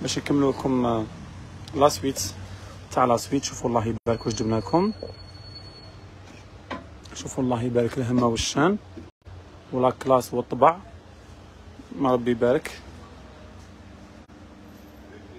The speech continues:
مرحبا بكم مع برقاوة شابين تاع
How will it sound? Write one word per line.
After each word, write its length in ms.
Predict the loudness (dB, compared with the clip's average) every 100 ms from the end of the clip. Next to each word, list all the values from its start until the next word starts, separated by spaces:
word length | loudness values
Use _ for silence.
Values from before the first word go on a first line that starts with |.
| -18 -20 -20 -20 -20 -20 -20 -20 -20 -20 -20 -20 -20 -20 -20 -20 -20 -20 -20 -20 -20 -2
مرحبا 340 | 2 2 4 2
بكم 280 | 2 0 2
مع 140 | 4
برقاوة 400 | 2 4 4 4
شابين 300 | 0 2 2
تاع 200 | 2